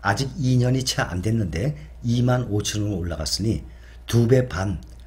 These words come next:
수익을 봤다 그러고 생각하시면 되는 거 아닙니까? 만 원에서 이 년 채 안 됐는데, 어, 이만 오천 원까지 올라갔으니까. 또 여기서 한 가지 알려드릴 것은,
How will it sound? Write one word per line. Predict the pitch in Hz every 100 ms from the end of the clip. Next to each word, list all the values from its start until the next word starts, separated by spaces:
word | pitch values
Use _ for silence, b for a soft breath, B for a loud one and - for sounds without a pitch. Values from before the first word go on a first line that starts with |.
| -
수익을 | - 127 113 101 101
봤다 | 82 - 87
그러고 | 82 78 80
생각하시면 | 98 85 80 98 98
되는 | 78
거 | 78
아닙니까? | 73 71 65 64 82 147 - - - - - B B
만 | 78 85 123
원에서 | 123 98 80 85 80 - - - b b b
이 | 127 123
년 | 123 120 117 110 104
채 | -
안 | 120 82
됐는데, | 82 80 78 113 151 - B B B -
어, | 82 76 113
이만 | 117 117 117 110 -
오천 | 107 - 104
원까지 | 90 82 85
올라갔으니까. | 82 82 76 69 - 73 - - 131 - B B B B B B
또 | - 135 113
여기서 | 110 113 110 147
한 | 135
가지 | 127 110
알려드릴 | 107 95 101 85 78
것은, | 78 - 101